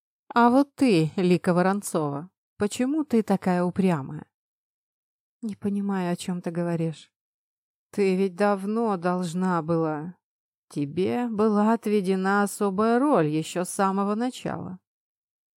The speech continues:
Но вместо того, чтобы ей следовать, ты упорно сопротивляешься. Из-за твоего ослиного упрямства мне пришлось всё переиграть".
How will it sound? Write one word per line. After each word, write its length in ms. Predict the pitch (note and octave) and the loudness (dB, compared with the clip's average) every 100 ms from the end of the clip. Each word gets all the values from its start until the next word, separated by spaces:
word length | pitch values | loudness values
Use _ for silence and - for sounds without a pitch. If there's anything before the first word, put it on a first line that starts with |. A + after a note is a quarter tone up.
| _ _ | _ _
Но 220 | D#3 E3+ | -4 -2
вместо 400 | G3+ G#3+ G#3 - | 0 0 0 0
того, 380 | F#3 F3+ D3 D#3+ | 2 2 2 -2
чтобы 320 | - F#3 E3+ | -2 -4 0
ей 180 | E3+ D#3 | 0 0
следовать, 720 | D3 - C#3+ C3 D3+ G3 - _ _ _ _ _ | -2 -2 -2 -2 -4 -4 -8 _ _ _ _ _
ты 260 | - D#3+ F3+ | -2 -2 0
упорно 640 | G3+ - E3 E3 E3+ F3 | -2 -2 0 0 0 -4
сопротивляешься. 1200 | - F#3+ G3 G3+ A#3 B3 C#4 G#3 C#3+ E3 - - - _ _ _ _ _ _ _ _ _ | -4 -4 -4 -4 -4 -2 -2 -2 -4 -8 -18 -20 -20 _ _ _ _ _ _ _ _ _
Из-за 360 | - E3 F3 | -4 -2 0
твоего 600 | G#3 G3 A3+ A#3 G#3 A3+ | 0 2 2 2 2 0
ослиного 600 | F#3 F3+ - F#3+ F#3 E3 | 0 -2 -2 -2 0 0
упрямства 800 | D#3+ D#3+ G3+ A#3 E3+ D3 - - | 0 0 0 0 0 -6 -12 -12
мне 420 | - D#3+ F#3 F#3+ A3+ | -8 -2 2 2 2
пришлось 480 | A3+ A3 A3 A3 | 0 2 4 2
всё 320 | - - G3+ G#3+ | 0 -2 0 2
переиграть". 920 | A3+ A3 A#3+ G3+ F#3+ D#3 C#3 - | 0 2 2 2 4 4 2 -6